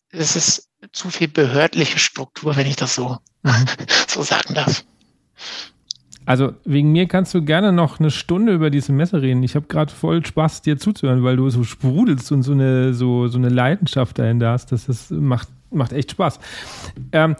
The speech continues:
Speaker 2: du hast vorhin so schön den, den, äh, Begriff, ähm, Blasmusik-Mekka benutzt, dass, äh, quasi, äh, ja, Nordrhein-Westfalen und so n-, nicht zwingend das,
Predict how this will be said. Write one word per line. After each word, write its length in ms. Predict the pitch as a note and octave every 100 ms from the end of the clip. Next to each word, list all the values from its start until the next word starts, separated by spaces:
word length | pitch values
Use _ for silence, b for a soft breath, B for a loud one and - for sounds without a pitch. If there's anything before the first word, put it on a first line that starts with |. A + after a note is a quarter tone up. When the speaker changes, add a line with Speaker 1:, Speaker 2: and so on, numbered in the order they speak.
| B
Speaker 2:
du 100 | D#3+
hast 140 | E3+
vorhin 380 | - - G#3+ A#3
so 140 | - E3
schön 280 | - G3+
den, 340 | G3 E3+ E3 C#3+
den, 440 | D3+ D3 C#3+ D3
äh, 240 | - C#3+ C3+
Begriff, 540 | C3+ A#2+ C#3+ F3 - -
ähm, 480 | - C3 B2+ C3 C3+ - - -
Blasmusik-Mekka 1600 | C3+ C#3 C#3 F3 E3+ D3+ D3+ C3+ C3 C3 D#3+ - F3+ F#3+ - - B3+
benutzt, 680 | D#3 E3 E3 - - - _
dass, 380 | - C#3+ - -
äh, 220 | D#3+ C#3
quasi, 440 | C3+ C3+ C3 C#3 B2 D#3 D#4
äh, 540 | B3+ C3+ C3+ C3 C3 D#3
ja, 180 | C3+ B2+
Nordrhein-Westfalen 840 | C#3+ C3+ C#3 C#3 C#3 - C3 E3
und 120 | D#3+
so 100 | D3
n-, 200 | D3+ D#3
nicht 380 | A2 D3 D#3 -
zwingend 380 | - D#3+ G#3 F#3+
das, 220 | D#3+ -